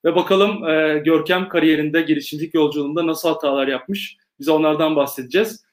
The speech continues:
İngilizce konusunda da kendinizi geliştirmek istiyorsanız şimdiden söylemiş olalım. Ben, e, çok fazla kelime uygulaması denedim.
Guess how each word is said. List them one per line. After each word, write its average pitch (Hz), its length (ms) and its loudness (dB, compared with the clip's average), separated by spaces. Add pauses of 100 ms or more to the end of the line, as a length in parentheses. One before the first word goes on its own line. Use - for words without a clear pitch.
(200)
İngilizce 196 440 2
konusunda 196 420 2
da 160 60 0
kendinizi 170 320 0
geliştirmek 165 500 0
istiyorsanız 156 460 -4
şimdiden 151 300 -2
söylemiş 151 460 -2
olalım. 147 320 0 (280)
Ben, 156 320 0
e, 135 140 -8
çok 196 240 2
fazla 156 260 4
kelime 147 300 0
uygulaması 139 540 -2
denedim. 143 300 -4